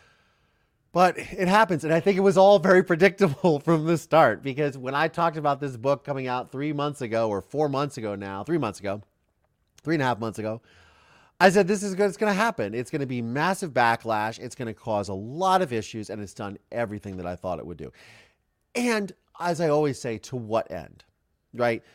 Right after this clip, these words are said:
To what end is it because you are going to sell your soul for millions of dollars,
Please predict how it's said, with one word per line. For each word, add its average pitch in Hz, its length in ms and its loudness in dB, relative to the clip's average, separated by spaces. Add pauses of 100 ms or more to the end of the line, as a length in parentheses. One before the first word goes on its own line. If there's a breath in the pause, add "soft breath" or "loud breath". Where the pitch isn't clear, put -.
(140 soft breath)
To 143 100 -8
what 151 340 -2
end 113 240 -6
is 107 180 -12
it 113 220 -12
because 120 520 -8
you 117 300 -8
are 107 160 -4
going 117 560 -10
to 113 80 -8
sell 123 220 -6
your 117 100 -6
soul 117 260 -8
for 107 120 -14
millions 127 400 -10
of 107 100 -16
dollars, 135 560 0